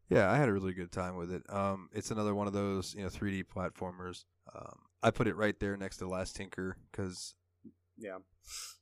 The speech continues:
Speaker 1: they're just good. They're good. Um,
Speaker 2: Yeah.
Speaker 1: Psychonauts, though, I feel like it was missing something that was there when I was younger, and I just don't know what it was.
Speaker 2: Yeah.
Speaker 1: Um, I don't know. I'll tell you what made me stop playing it, though, was, uh,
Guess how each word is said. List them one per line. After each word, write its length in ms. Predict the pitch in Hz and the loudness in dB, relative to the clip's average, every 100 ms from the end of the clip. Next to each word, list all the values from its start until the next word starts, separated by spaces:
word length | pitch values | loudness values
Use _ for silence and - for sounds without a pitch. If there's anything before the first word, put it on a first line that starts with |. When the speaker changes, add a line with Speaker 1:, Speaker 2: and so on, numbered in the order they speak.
| _ 110 | _ -8
Speaker 1:
they're 160 | 107 | -6
just 220 | 110 - - | -6 -8 -6
good. 240 | 95 104 - - _ _ | -4 -4 -8 -20 _ _
They're 140 | 104 | -4
good. 240 | 101 101 98 | -2 -2 -2
Um, 200 | 110 107 | 0 2
Speaker 2:
Yeah. 100 | 95 85 - | 2 0 -6
Speaker 1:
Psychonauts, 560 | - 151 151 156 143 - | -2 0 0 -2 -4 -4
though, 340 | 131 127 113 - _ - _ | -6 -6 -8 -14 _ -20 _
I 80 | 104 | -8
feel 280 | 110 143 139 | -4 0 0
like 460 | 127 123 120 117 - - - - - _ | 2 2 2 0 -4 -10 -10 -14 -18 _
it 100 | - 107 | -4 -2
was 200 | 101 95 | -2 -6
missing 440 | 101 107 - 92 | -6 -4 -4 -10
something 460 | 90 95 87 87 85 | -10 -10 -8 -10 -8
that 160 | 90 80 | -8 -8
was 200 | 92 - | -10 -6
there 280 | 90 90 90 | -2 -2 -2
when 100 | 90 | -4
I 80 | 92 | -6
was 180 | 92 | -8
younger, 280 | 92 92 85 | -10 -10 -6
and 80 | 82 | -6
I 40 | |
just 100 | 101 | -6
don't 140 | 98 92 | -8 -12
know 80 | - | -10
what 200 | 90 85 | -6 -6
it 60 | |
was. 380 | 85 82 80 - _ _ | -6 -8 -10 -14 _ _
Speaker 2:
Yeah. 220 | - 117 101 | -6 -4 -2
Speaker 1:
Um, 280 | 87 85 76 _ - | -4 -8 -16 _ -6
I 60 | |
don't 200 | 104 98 | -4 -4
know. 160 | 104 101 _ _ _ - | -6 -10 _ _ _ -4
I'll 140 | 117 | -2
tell 160 | 117 151 | 2 4
you 80 | 131 | 4
what 120 | 113 | 2
made 140 | 113 | -2
me 100 | 101 | -4
stop 360 | 95 - 98 - | -4 0 0 0
playing 300 | 101 107 104 | -4 -4 -4
it, 160 | 90 | -6
though, 320 | - 90 87 - | -4 -2 -4 -6
was, 400 | 98 92 85 - | -8 -6 -6 -8
uh, 300 | 78 80 73 | -8 -8 -10